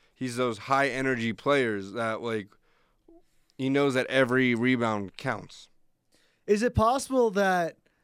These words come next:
Speaker 2: that he might not have been as physical because it was only an exhibition game?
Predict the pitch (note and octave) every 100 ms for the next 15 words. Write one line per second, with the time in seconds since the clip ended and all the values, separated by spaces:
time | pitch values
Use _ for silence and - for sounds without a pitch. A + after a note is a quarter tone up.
0 | _ _ F#3 F3+ G3+ G3 G3 G3 F#3 F#3
1 | F3+ - F#3+ E3+ F#3 F3 E3 F3 E3+ F#3
2 | F3+ F3+ F3+ F3+ E3+ F3+ F3 E3+ F#3 F3+
3 | F#3+